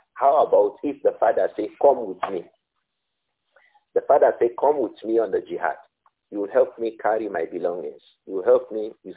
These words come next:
serve me, you cook food for me, you provide for me during the jihad." And the mother says he should not go. The sheikh says, "Fala yakhruj." He should not go. This is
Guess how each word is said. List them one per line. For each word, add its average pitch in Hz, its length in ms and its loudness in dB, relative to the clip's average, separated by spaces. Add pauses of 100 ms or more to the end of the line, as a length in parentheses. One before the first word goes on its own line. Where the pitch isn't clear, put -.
serve 117 260 2
me, 95 260 -10
you 90 160 -16
cook - 160 -4 (100)
food - 220 -10
for 90 120 0
me, 90 220 -12
you - 140 -18
provide 117 480 4
for 90 120 0
me 104 220 -4 (240)
during 98 240 -8
the 87 100 -4
jihad." 73 300 -12 (540)
And 92 160 -4
the - 80 4
mother 110 400 0
says 95 200 -8
he - 100 -18
should 82 220 -20
not 87 220 -10
go. - 100 -12 (600)
The 85 60 -6 (100)
sheikh - 240 -4
says, 98 140 -2 (100)
"Fala 90 280 0
yakhruj." - 440 -4 (840)
He - 60 -18
should - 220 -12
not 87 240 -6
go. - 240 -12 (1300)
This 139 160 -4 (140)
is 95 80 -18